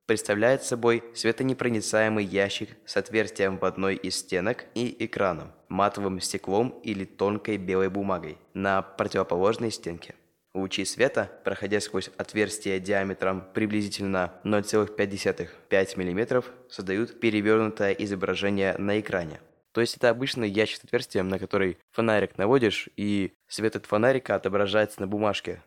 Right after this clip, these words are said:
внутри ящика. Почему же это работало? Вот как объясняет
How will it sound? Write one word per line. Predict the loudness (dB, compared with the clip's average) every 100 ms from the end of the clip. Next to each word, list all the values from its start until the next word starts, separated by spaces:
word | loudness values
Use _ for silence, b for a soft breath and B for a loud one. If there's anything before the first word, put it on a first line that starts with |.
| -6
внутри | -4 -2
ящика. | -2 -2 -8 -12 -12 _ _ _ _ -8
Почему | -2 0
же | 2 0
это | 2
работало? | 0 2 0 -2 -8 -14 _ _ _ _ _
Вот | 2 2
как | -2 -8
объясняет | -4 -2 2 0